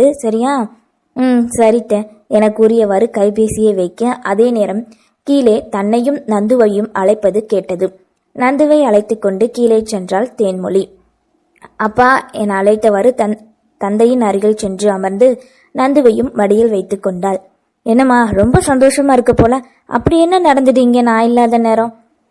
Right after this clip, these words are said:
"உங்க பொண்ணு என்னைக்கு தான் வருத்தமா இருந்தா, இப்போ இப்படி கேக்குறீங்க?" என கூறியவாறு அனைவரையும் சாப்பிட அழைத்தார் வள்ளி. "இங்க பாருங்க, உங்க பொண்ணுகிட்ட நேத்து நான் அவ்ளோ சொல்லியும்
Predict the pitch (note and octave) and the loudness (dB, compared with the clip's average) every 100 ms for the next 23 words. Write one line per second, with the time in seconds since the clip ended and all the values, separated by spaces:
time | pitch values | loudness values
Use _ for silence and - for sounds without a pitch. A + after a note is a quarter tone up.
0 | _ _ - G#3 A3 A3 A3+ C#4+ A3+ A#3 | _ _ 0 2 4 4 4 4 2 0
1 | A3+ C4 A#3 G#3+ A#3 A3+ G#3 G3 G3 A3 | 0 2 4 2 2 2 0 0 0 0
2 | G#3+ G3+ - G#3+ G#3+ A3+ A3 G#3+ A3+ A3 | 0 -2 2 2 2 -2 0 0 0 0
3 | A#3 A#3 _ _ - G3+ G3+ G#3 A3 G#3+ | -4 -6 _ _ -6 -4 -2 0 2 2
4 | F#3+ F3+ A3 - G3+ A#3+ A#3 F#3+ F#3+ A3+ | 0 0 -2 -4 -4 -2 -2 -4 -6 -10
5 | - G3+ A3 G#3+ G3+ - F#3+ F#3 - F#3+ | -8 -8 -4 -4 -4 -6 -10 -10 -8 -8
6 | G#3+ - - F#3+ F#3+ F#3 _ _ _ _ | -8 -12 -4 -2 -2 -6 _ _ _ _
7 | _ _ _ _ - A3+ A3+ G#3+ C4 A#3 | _ _ _ _ -4 2 2 2 2 0
8 | G3+ - - G#3 G#3 A3 B3+ C4+ A#3+ A3+ | -4 -12 -4 -2 2 0 0 0 0 0
9 | G#3+ G3+ F#3+ G3 A#3 C#4+ C#4 A#3 B3+ A3+ | -2 -4 -4 -4 2 2 4 0 0 0
10 | A3 | -2